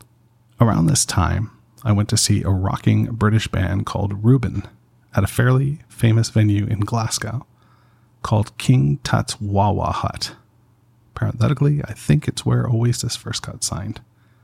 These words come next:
Unparenthetic. I saw Slanted Enchanted on their bar jukebox, which is, that's fucking rad.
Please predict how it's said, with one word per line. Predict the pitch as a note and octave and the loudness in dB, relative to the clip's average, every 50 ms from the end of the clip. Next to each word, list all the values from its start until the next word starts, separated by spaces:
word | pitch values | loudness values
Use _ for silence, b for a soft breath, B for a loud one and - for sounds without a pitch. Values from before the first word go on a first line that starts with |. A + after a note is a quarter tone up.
| b b b b - - | b b b b -10 -10
Unparenthetic. | E2 - - - - - - - - - - - - _ _ - _ _ _ _ _ _ _ _ b b b b b b b b b b b b b b b b b | -8 -8 -8 -8 -8 -8 -10 -10 -10 -10 -10 -10 -10 _ _ -20 _ _ _ _ _ _ _ _ b b b b b b b b b b b b b b b b b
I | - A2+ | 0 2
saw | A2 - - - E3 G3 G3+ | 2 4 4 4 4 4 2
Slanted | - - - C#3+ C3 C3 - - C#3 - | 2 2 2 4 4 4 4 2 0 0
Enchanted | A#2 A2 A2+ - - A2+ A2 - - - - G#2 - | 0 0 0 0 2 2 2 2 0 -4 -6 -6 -4
on | A2 G#2+ G2+ G2+ - - A#2+ | -2 -2 -2 -2 -4 -4 -4
their | G#2 F#2 G2 | -4 -4 -4
bar | A2 - G#2 G2+ G#2 A#2 A#2 | -2 0 2 2 4 2 0
jukebox, | A2 G#2 G#2 A2 G#2+ A#2 C3+ - F2+ D#2 - - - - - - - - _ _ _ _ _ _ _ _ _ - | 0 0 2 4 2 2 2 0 -2 -2 -2 -4 -4 -4 -4 -4 -4 -8 _ _ _ _ _ _ _ _ _ -2
which | B2+ A2+ - - | -2 -2 -2 -2
is, | - - - - - _ _ _ _ _ _ - - | -8 -10 -12 -14 -20 _ _ _ _ _ _ -2 0
that's | F#3+ G3 - - | 0 0 0 -4
fucking | - - - - - - - C2 C#2+ | -8 -6 -6 -6 -4 -6 -6 -6 -6
rad. | - - - - - - - | -6 -6 -6 -6 -6 -6 -8